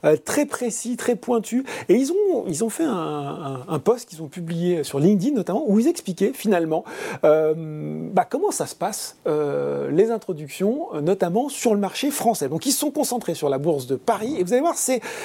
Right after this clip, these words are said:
assez intéressant ce qu'ils nous disent. Ils se sont, euh,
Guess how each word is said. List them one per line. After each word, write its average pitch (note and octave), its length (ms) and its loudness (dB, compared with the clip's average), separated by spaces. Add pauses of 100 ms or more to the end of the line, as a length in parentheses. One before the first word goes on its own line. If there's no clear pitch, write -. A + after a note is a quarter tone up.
(320)
assez D#3 220 2
intéressant A#3+ 500 0
ce - 80 -2
qu'ils G#3 160 2
nous F3 100 4
disent. B3 440 4
Ils G#3+ 100 4
se G#3 160 0
sont, D#4 400 2
euh, D3+ 1000 4